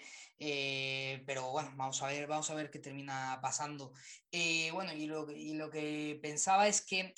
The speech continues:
eh, también, eh, los equipos españoles se unen a esta Superliga, eh, porque posiblemente también estén enfadados con esos derechos de televisión, como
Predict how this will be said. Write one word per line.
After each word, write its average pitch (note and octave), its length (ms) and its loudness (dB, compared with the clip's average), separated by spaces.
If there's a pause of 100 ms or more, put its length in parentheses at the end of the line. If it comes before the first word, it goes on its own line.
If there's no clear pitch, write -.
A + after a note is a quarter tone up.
eh, D#3 380 -2
también, F3 540 0 (680)
eh, D#3 380 -4
los D#3 540 -2
equipos G#3+ 360 0
españoles A3 440 2
se G3+ 80 -2
unen G3+ 280 0
a - 20 -4
esta F#3+ 200 -4
Superliga, F3 720 0 (380)
eh, D3+ 360 -2
porque D3+ 220 -8
posiblemente F#3+ 640 0
también D3+ 260 -2
estén D3 240 -6
enfadados C#3+ 400 -6
con C#3+ 140 -10
esos C3+ 240 -6
derechos C3+ 440 -8
de B2+ 220 -8
televisión, B2+ 540 -6
como B2 380 -12